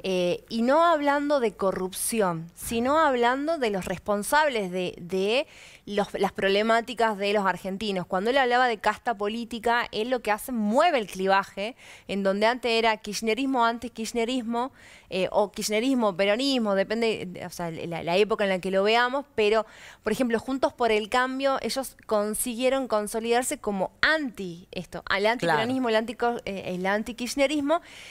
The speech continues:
Speaker 1: y fueron justamente en defensa de las instituciones, en defensa de, em, de la educación, y, y, y a todo esto las propuestas no, de alguna manera no se cumplieron, ¿no? Incluso
Speaker 2: Mm.
Speaker 1: nunca, o sea, propuesta de campaña de Mauricio Macri, pro-,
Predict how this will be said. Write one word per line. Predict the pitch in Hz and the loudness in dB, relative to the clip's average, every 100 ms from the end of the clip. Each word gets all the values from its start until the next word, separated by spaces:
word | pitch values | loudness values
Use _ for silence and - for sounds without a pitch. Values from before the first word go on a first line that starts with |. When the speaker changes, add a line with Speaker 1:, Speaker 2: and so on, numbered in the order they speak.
| - | -10
Speaker 1:
y | 302 | -6
fueron | - 359 359 | 0 2 2
justamente | 349 330 - 311 294 302 | 2 0 2 2 4 2
en | |
defensa | 247 254 247 262 | 0 0 2 4
de | 240 | 4
las | 214 | 2
instituciones, | 214 226 240 - 269 254 240 233 233 214 | -2 -6 -8 -6 0 4 4 4 4 0
en | 185 | -2
defensa | 190 - 208 202 208 | -4 -2 -2 0 0
de, | 190 202 208 202 - - - | 2 0 0 0 -6 -20 -10
em, | 185 175 175 170 170 - - | -4 0 0 -2 -4 -6 -4
de | 202 202 | 0 2
la | |
educación, | 208 220 220 240 - 269 254 247 262 | 2 2 2 0 0 -2 2 2 0
y, | 226 | -4
y, | - 220 180 | -6 -8 -8
y | 226 226 | -2 0
a | 202 | 2
todo | 240 240 | 2 2
esto | 233 - | 2 2
las | 247 | 0
propuestas | - 208 208 233 240 220 247 | 0 0 2 2 2 2 -2
no, | 240 226 - - 76 - | 0 -2 -2 -6 -18 -20
de | - 214 196 | -20 -4 -2
alguna | 202 240 | 2 4
manera | 220 226 | 4 2
no | 220 | 0
se | 214 | -4
cumplieron, | 196 190 220 220 190 170 175 | -4 -2 2 4 4 0 -2
¿no? | 185 247 | -2 0
Incluso | 175 170 143 | 0 0 -2
Speaker 2:
Mm. | 175 185 | -2 -4
Speaker 1:
nunca, | 190 208 196 - - | -2 0 0 -2 -10
o | 165 | -10
sea, | 165 160 | -8 -6
propuesta | 170 190 190 | -4 -4 -2
de | 196 | 0
campaña | 185 185 196 208 | 0 0 0 0
de | |
Mauricio | 185 185 196 | 0 -2 -2
Macri, | 208 202 196 - _ - | -2 -2 -4 -10 _ -4
pro-, | 185 | -2